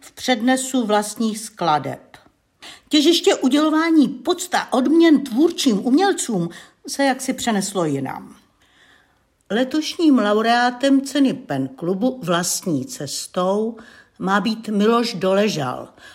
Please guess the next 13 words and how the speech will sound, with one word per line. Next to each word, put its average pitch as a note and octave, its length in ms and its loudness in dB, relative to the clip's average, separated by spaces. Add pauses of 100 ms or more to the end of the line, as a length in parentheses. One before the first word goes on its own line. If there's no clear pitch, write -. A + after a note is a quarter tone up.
Shodl C#4 300 2
se D#4+ 160 2
na D4+ 120 6
tom A#3+ 300 0
výbor D3+ 640 -4 (380)
a F3+ 120 -4
cena D4 560 2
má F3+ 200 2
být F3+ 220 -8
slavnostně A3 680 0
udělena A3 560 0
jedenáctého F#3+ 920 0
ledna. D#3+ 540 -4